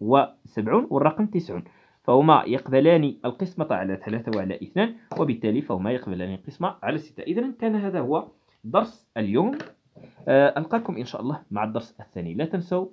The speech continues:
آه، مشاركة هذا المقطع مع الأصدقاء ليصل لعدد من الأصدقاء ويتابعوه ويستفيدوا بإذن الله.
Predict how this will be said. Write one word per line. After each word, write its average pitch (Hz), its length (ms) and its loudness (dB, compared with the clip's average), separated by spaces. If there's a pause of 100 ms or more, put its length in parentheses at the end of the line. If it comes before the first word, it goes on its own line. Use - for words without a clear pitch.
آه، 113 220 0
مشاركة 113 520 -4
هذا 98 80 -4
المقطع 104 300 -8
مع 85 100 -14
الأصدقاء - 500 -14 (340)
ليصل 185 500 -2
لعدد 107 340 -4
من 110 140 0
الأصدقاء 104 800 -2
ويتابعوه 107 840 -4
ويستفيدوا 107 520 -4
بإذن 90 260 -6
الله. 135 280 0